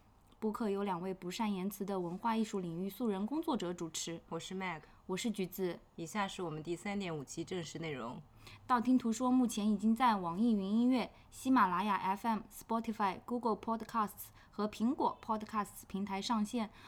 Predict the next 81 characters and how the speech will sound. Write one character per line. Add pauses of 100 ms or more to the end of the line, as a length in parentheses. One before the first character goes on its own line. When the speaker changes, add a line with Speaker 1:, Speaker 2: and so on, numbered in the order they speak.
(160)
Speaker 1:
欢
迎
大
家
搜
索
订
阅
收
听。 (180)
所
以
Meg，
为
什
么
是
三
点
五
期
呢？ (220)
Speaker 2:
因
为
我
们
不
是
会
不
定
期
邀
请
专
业
领
域
的
嘉
宾
嘛， (100)
Speaker 1:
嗯。
Speaker 2:
这
次
我
们
就
有
专
业
领
域
的
嘉
宾
了，
所
以
要
给
他
一
个
特
殊
的
旗
号。 (200)
Speaker 1:
是
的，
我
们
的
嘉
宾
就
是
董
女
士，